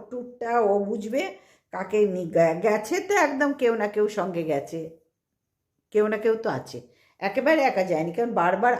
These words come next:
"আমরা, আমরা" বলছে, তাহলে কাকে "আমরা" বলছে? এখানে তো একটা প্রশ্ন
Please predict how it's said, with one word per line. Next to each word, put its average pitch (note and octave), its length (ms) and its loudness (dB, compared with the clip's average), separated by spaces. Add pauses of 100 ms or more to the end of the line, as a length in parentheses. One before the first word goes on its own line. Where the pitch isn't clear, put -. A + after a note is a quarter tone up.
(100)
"আমরা, A#3 400 0
আমরা" A#3 400 0
বলছে, B3+ 420 -2 (400)
তাহলে D4+ 260 -6
কাকে A#3+ 380 -2
"আমরা" E3+ 260 0
বলছে? D3+ 380 -2
এখানে A3+ 260 -4
তো B3 160 0 (680)
একটা A#3+ 260 -2
প্রশ্ন A#3+ 340 0